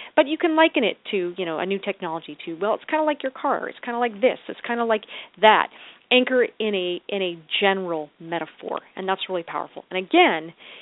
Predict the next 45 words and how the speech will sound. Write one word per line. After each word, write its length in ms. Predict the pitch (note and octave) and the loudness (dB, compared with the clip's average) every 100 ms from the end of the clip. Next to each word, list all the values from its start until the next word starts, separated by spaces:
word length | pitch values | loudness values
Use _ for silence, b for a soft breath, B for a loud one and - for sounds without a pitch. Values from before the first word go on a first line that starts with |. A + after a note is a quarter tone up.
| B B | B B
you 60 | |
gotta 140 | G3+ G3 | 4 4
be 120 | F#3 | 2
really 360 | E3+ A#3+ C#4+ D4 | 2 4 4 4
clear 360 | - A#3+ A#3+ | 6 6 6
about 180 | F#3+ F3+ | 2 -4
what 320 | F3 E3+ A3+ - | 0 4 4 4
the 80 | |
technology 840 | B3+ B3 A#3+ G3 F3+ F3 F#3 E3+ - | -2 -2 -6 -4 0 2 0 -2 -10
enables 640 | E3+ E3 - F#3+ F#3 G3+ G3 - - | -12 -12 -6 -4 0 0 0 -6 -12
people 300 | F#3+ F#3 F3 - | -8 -6 -6 -10
to 100 | F#3+ | -12
do. 380 | D#3+ D#3+ D3 C#3 | -8 -8 -8 -8
And 80 | F#3+ | -4
I 100 | F3 - - - | -4 -4 -2 4
promise 280 | A3 A3 - - | 4 4 -2 -8
you, 220 | D3+ - - B B B | -12 -14 -16 B B B
if 100 | - | -8
you 160 | F3+ A#3+ | -2 0
cannot 360 | C4 C4+ C4+ G3+ | 4 6 6 4
do 180 | A3 | 0
that, 300 | F#3 D#3 D3+ - B B B | 2 2 0 -6 B B B
um, 240 | - E3+ D#3+ _ - | 0 0 0 _ 2
it, 160 | G#3 - | 4 4
it's 140 | G#3 - | 0 0
going 140 | A3 G3+ | 0 0
to 60 | |
be 200 | F#3 F3+ - | 0 -4 -2
an 100 | F#3 | -4
uphill 280 | - F#3 F3+ | -4 -6 -4
battle 500 | D#3 D#3 D#3+ D3+ D3 B B | -2 -2 -2 -4 -6 B B
for 60 | - | -2
you 360 | E3+ F3+ E3+ E3 | -2 -4 -6 -6
trying 240 | - E3+ D#3+ - | -4 -4 -4 -6
to 60 | |
market 360 | D#3+ D#3 D3 - - | -4 -4 -6 -8 -8
your 120 | D#3 | -8
technology. 840 | - D#3 D#3+ D3 F#2 - G2 - - B B - | -6 -6 -6 -8 -8 -10 -12 -14 -18 B B 2
So 200 | G#3+ F3 - _ | 4 4 0 _
the 60 | - | 2
more 180 | A#3 F4+ | 6 8
you 100 | F#4 | 8
can 140 | G#4 | 6
do 160 | F4+ F#4+ | 6 4
that, 260 | F4 E4+ | 6 4